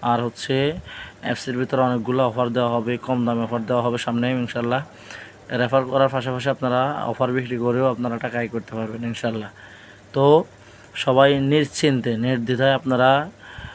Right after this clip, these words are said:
যারা সততার সাথে কাজ করতে চান, নিঃসন্দেহে আপনারা এই অ্যাপস লিংক, সেটা রেফার করে, অ্যাপস রেফার করে, ইনশাল্লাহ, এ, অনেক টাকা আয় করতে পারবেন, ইনশাল্লাহ। যারা টাকা নিয়ে সমস্যা করতে, আহ, সমস্যার মধ্যে আছেন, তারা অ্যাপস রেফার করে অনেক টাকা,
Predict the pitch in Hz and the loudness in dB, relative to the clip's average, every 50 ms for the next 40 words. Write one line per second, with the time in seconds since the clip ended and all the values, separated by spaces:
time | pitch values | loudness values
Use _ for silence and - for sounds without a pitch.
0 | - - - - 135 110 123 123 120 127 127 127 123 123 120 120 123 117 - - | -20 -20 -14 -10 -6 -2 0 4 6 6 8 8 8 6 4 2 0 -4 -4 -2
1 | 127 123 123 113 131 131 127 - - 135 131 131 135 131 131 - - 131 120 - | -2 -2 -2 -2 -4 -6 -6 -4 -4 -4 -2 0 -2 -2 -4 -4 -8 -8 -8 -8
2 | - 139 117 - 135 135 143 143 131 131 120 - - - 127 127 123 120 123 135 | -8 -8 0 2 2 2 2 2 0 0 -2 -4 -6 -4 -4 -2 -2 -4 -4 -6
3 | 127 127 127 123 120 123 131 139 143 - - - - - - - - - 123 123 | -6 -6 -6 -6 -4 -2 -2 -4 -4 -8 -16 -20 -20 -20 -20 -20 -10 -4 0 0
4 | 123 120 - - - - 127 123 123 123 120 - - - - 127 123 123 123 120 | 0 0 -2 -6 -10 -6 -4 -2 -2 -2 -2 -4 -8 -10 -10 -4 0 0 0 0
5 | 113 - 131 120 120 123 120 123 123 120 135 131 131 135 127 131 - - - 127 | 0 -4 -4 -2 -2 0 0 -2 -2 -2 -4 -2 -2 -2 -2 -4 -6 -6 -8 -6
6 | 117 127 123 120 - 127 131 143 165 - - - - - - - - - - - | -4 -4 -6 -4 -4 -4 -2 -2 -4 -6 -12 -20 -20 -20 -20 -20 -20 -20 -20 -20
7 | - - 135 127 - 147 139 139 - 139 135 131 127 123 120 - - 135 143 147 | -12 -6 -6 -2 0 0 0 2 2 4 4 4 4 2 0 0 0 0 0 0
8 | 139 - 139 123 139 135 127 120 107 - 117 113 120 107 110 104 117 - 127 123 | 0 -2 0 2 2 0 0 -2 -6 -6 -6 -6 -6 -6 -6 -8 -10 -8 -8 -8
9 | 113 - 123 117 120 131 151 - - - - - - - - - - - - - | -6 -6 -6 -2 0 -2 -2 -2 -10 -20 -20 -20 -20 -16 -16 -16 -16 -16 -16 -14
10 | 117 117 127 127 123 123 139 117 127 127 127 123 120 117 123 120 117 - - 135 | -6 -2 0 0 2 2 2 2 2 0 0 0 -2 -2 -2 -4 -4 -4 -6 -4
11 | 131 131 117 - - - 127 123 120 117 117 110 - - 120 120 117 - - 135 | -4 -4 -6 -6 -6 -2 -2 0 0 0 -2 -4 -4 -4 -4 -4 -4 -4 -4 -2
12 | 127 123 123 120 110 127 120 123 120 - - 131 135 135 123 131 120 120 127 135 | -2 -2 -2 -4 -4 -4 -4 -4 -6 -6 -6 -6 -6 -4 -4 -2 -2 0 -2 -2
13 | 165 - - - - - - - - - 135 123 - - 131 135 123 139 135 123 | -4 -8 -12 -20 -20 -20 -20 -20 -10 -8 -8 -8 -6 -4 -4 -2 0 0 -2 -2
14 | 139 143 147 143 139 127 113 - 123 117 120 120 117 | -4 -4 -4 -4 -4 -4 -6 -6 -6 -4 -4 -4 -4